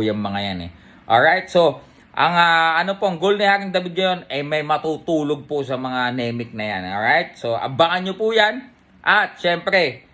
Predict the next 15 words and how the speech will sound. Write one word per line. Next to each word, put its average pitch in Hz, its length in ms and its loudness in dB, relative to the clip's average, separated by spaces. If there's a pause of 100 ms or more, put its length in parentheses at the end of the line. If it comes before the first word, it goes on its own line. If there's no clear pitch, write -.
(180)
ah, 117 1040 2
abangan 156 320 0
nyo 160 80 -8
po 160 160 -2
mga 143 200 -6 (120)
update 131 320 -8
sa 131 160 -4
Ganap 110 400 -6
Live, 175 400 0 (320)
mga 123 240 0
kaibigan 120 560 -4
ni 113 80 -8
Boss 117 320 -8
M 117 240 -8
G. 95 240 -10